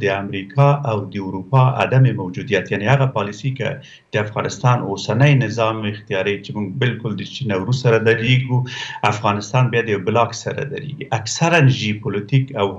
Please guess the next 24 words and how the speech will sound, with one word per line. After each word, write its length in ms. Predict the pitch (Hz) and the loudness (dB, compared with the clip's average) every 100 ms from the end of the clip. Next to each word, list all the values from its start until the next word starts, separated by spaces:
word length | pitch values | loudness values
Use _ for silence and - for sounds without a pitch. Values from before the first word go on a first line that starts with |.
| 117 | 2
هایدروپولیټیک 920 | 143 135 104 104 110 101 104 135 120 | 4 4 0 -8 -10 -10 -10 -8 -6
ملکونه 420 | 101 95 139 143 143 139 - - - | -6 -2 2 4 4 0 -12 -16 -4
یو 100 | 113 104 101 | 0 0 0
ناپیعلی 640 | 95 98 107 110 139 143 135 143 - | -2 0 -2 4 4 4 2 -2 -4
او 80 | 120 | -4
بې 380 | 104 - 107 104 | -4 -4 -4 0
طرفه 400 | 107 139 143 135 - | 2 2 2 -2 -2
سیاست 420 | 107 104 123 127 - | -4 -2 -2 -2 -4
په 100 | 101 | -4
نتیجه 360 | 95 107 120 123 | -4 -2 0 0
کې 260 | 120 107 117 | -2 -4 0
کولی 320 | 113 120 123 - | 2 4 2 -2
شي 100 | 135 | -4
په 140 | 98 | -2
نړیوال 640 | 101 95 98 98 104 120 117 | 0 2 2 2 4 4 2
کچه 200 | 117 - - | 0 0 -2
په 120 | 98 | -2
رسمیت 280 | 90 117 110 | 0 0 0
وپېژندل 640 | 101 - 87 90 90 - | -2 -2 -4 -2 -4 -4
شي. 160 | - - - - - | -6 -6 -8 -12 2
تاسو 360 | 170 170 175 | 4 4 2
وګورئ 240 | 156 165 139 | 2 2 2
د 160 | 113 | 2
اوکراین 420 | 107 131 123 110 | 0 2 2 2